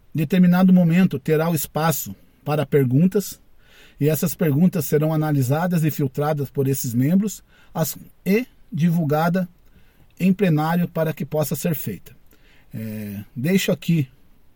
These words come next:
o meu agradecimento à concessionária Via Araucária, que de pronto nos atendeu, entendeu o clamor público do assunto e quinta-feira agora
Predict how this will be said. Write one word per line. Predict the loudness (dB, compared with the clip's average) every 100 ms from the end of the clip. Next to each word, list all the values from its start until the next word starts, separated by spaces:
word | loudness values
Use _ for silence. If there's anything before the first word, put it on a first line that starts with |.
| _ -12 -2
o |
meu | 0
agradecimento | 0 -2 -4 -2 2 2 0 -6 -20 _ _ _ _ -20 _ _ -20 _ -8
à | -4
concessionária | -4 -2 -2 0
Via | 0
Araucária, | -2 -6 -6 -6 -6 -10 _ -20 -6
que | -2
de | -2
pronto | -2 2 2 2
nos | 0 0
atendeu, | 0 0 0 0 -2 -4 -14 -20 -2
entendeu | 2 2 4 2 2 2
o | 0
clamor | 0 2 4 2
público | 0 0 0 -2
do | -4
assunto | -4 -4 -2 -2 -4 -14 _ _ -12 2
e | 2
quinta-feira | 4 0 0 -2 0 0
agora | 2 0 0 -2